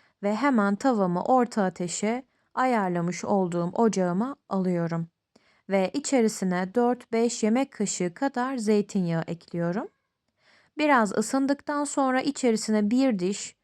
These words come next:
büyük bir diş kullandım yalnız, sarımsağı ekliyorum. Yaklaşık yirmi beş otuz saniye kadar bu şekilde bir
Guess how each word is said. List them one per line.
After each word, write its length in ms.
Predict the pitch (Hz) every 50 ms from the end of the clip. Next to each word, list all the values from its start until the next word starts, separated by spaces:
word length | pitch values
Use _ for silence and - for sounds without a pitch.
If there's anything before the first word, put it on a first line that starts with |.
| _ _ _ _ _ _ -
büyük 460 | 190 185 208 220 247 247 247 - -
bir 220 | - 190 185 175 160
diş 200 | 165 170 165 -
kullandım 640 | - - - 175 170 170 170 165 165 160 170 165 165
yalnız, 440 | 165 165 165 165 170 196 285 339
sarımsağı 680 | 339 - - - 254 - 202 185 170 - - 196 233 240
ekliyorum. 680 | - 202 202 - - - 175 170 165 160 160 190 233 370 - _ _ _ _ _ _ _ _ _ _ _ _ _ _ _ _ _ _ _ _ _ _ _ _ _ _ _ _ _ _ - 403
Yaklaşık 580 | 381 339 330 330 - 285 269 - - 269 -
yirmi 360 | 269 277 302 285 277 262 247 220
beş 220 | 220 226 226 -
otuz 300 | - 277 277 - 330 285
saniye 500 | - - - 262 226 214 202 196 196 214
kadar 460 | 214 - - 214 208 202 202 214 233
bu 60 | 277
şekilde 600 | 277 - - 233 220 - - 190 185 175 180 170
bir 180 | 170 170 165 170